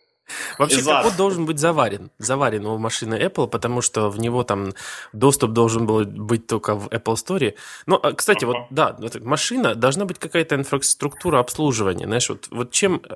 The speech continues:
Speaker 1: э, я считаю, что, а, устройства Apple в первую очередь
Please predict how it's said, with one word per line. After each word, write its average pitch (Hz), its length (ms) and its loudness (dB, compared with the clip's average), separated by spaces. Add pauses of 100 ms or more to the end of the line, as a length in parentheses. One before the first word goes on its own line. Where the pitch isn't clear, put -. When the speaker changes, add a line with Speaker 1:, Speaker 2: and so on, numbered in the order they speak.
(280)
Speaker 1:
э, 127 40 -4 (220)
я 160 140 2
считаю, 156 280 0
что, 127 360 0 (140)
а, 107 240 -2
устройства 135 640 -2
Apple 160 300 0
в - 120 -10
первую 120 640 0
очередь - 500 -2